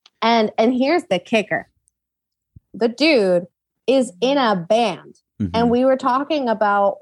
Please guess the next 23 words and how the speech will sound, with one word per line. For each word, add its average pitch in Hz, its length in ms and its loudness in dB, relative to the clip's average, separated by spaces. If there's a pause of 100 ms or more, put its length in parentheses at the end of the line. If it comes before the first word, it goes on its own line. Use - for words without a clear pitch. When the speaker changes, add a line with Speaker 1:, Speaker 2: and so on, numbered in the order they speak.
Speaker 1:
how 214 600 0
he 233 100 -8
needs 233 360 -8
to, 208 360 0 (540)
um, 190 400 -2
how 220 240 0
they're 214 340 0
trying 220 300 -4
to 190 200 -2
grow 208 720 2
and, 175 160 -2
like, 160 260 -6
how 208 140 0
they 202 140 -2
need 202 200 -4
to 196 80 -4
tap 196 320 -4
into 196 220 -4
the 185 80 -4
whole 185 160 -6
social 185 380 -8
media 214 520 -2
stuff. 196 540 -2